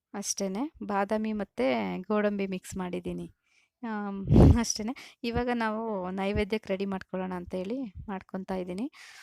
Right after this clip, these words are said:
ನಾನಿಲ್ಲಿ already ಗೆಣಸು ಇದೆಲ್ಲ ಇಟ್ಟಿದ್ದೀನಿ ಅಡುಗೆ ಪೂಜಾ ರೂಮಲ್ಲಿ. ಇವಾಗ ಎಳ್ಳು ಬೆಲ್ಲ ಮತ್ತು ಸಿಹಿ ಪೊಂಗಲು, ಖಾರ ಪೊಂಗಲ್ ಕೂಡ ಇದನ್ನ ಇಟ್ಬಿಟ್ಟು ಪೂಜೆ ಮಾಡ್ಬಿಡ್ತೀನಿ.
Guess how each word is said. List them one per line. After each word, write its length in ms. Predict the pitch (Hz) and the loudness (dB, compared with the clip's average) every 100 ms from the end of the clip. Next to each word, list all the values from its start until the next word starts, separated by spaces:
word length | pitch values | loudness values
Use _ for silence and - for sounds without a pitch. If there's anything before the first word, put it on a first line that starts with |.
| - _ | -20 _
ನಾನಿಲ್ಲಿ 1040 | 208 208 214 214 220 220 226 226 226 226 226 214 - - | -10 -8 -6 -4 -6 -4 -2 -2 -2 -2 -4 -4 -8 -6
already 520 | 220 226 226 240 240 | -2 0 2 0 0
ಗೆಣಸು 520 | 226 202 214 - 240 | 0 0 0 -6 -4
ಇದೆಲ್ಲ 360 | 226 208 202 208 | -2 0 0 0
ಇಟ್ಟಿದ್ದೀನಿ 640 | 202 - 220 214 202 214 | 0 -2 -2 -2 -2 -2
ಅಡುಗೆ 420 | 190 196 208 202 | -4 -6 -6 -8
ಪೂಜಾ 320 | 196 214 202 | -6 -4 -2
ರೂಮಲ್ಲಿ. 400 | 196 185 180 208 339 - - _ - | -2 -2 -4 -4 -6 -16 -20 _ -12
ಇವಾಗ 320 | 196 180 190 214 202 180 180 | -6 -6 -4 -4 -4 -4 -4
ಎಳ್ಳು 280 | 196 202 | -2 -2
ಬೆಲ್ಲ 220 | 202 196 202 | -2 -2 -2
ಮತ್ತು 380 | 202 190 - 214 | -4 -8 -4 -4
ಸಿಹಿ 280 | 226 208 214 | -4 -6 -6
ಪೊಂಗಲು, 400 | - 190 190 226 | -4 -2 -2 -2
ಖಾರ 260 | - 190 | -4 -4
ಪೊಂಗಲ್ 380 | 190 - 190 185 | -4 -6 -8 -6
ಕೂಡ 200 | - 185 269 - _ - - _ 247 | -4 -4 -6 -8 _ -20 -20 _ -8
ಇದನ್ನ 200 | 220 208 | -6 -6
ಇಟ್ಬಿಟ್ಟು 440 | 196 - 196 220 214 185 180 - | -8 -8 -6 -4 -2 -4 -6 -4
ಪೂಜೆ 260 | 220 208 202 | -4 -2 -2
ಮಾಡ್ಬಿಡ್ತೀನಿ. 640 | 196 185 180 - 208 277 | -4 -6 -8 -8 -8 -8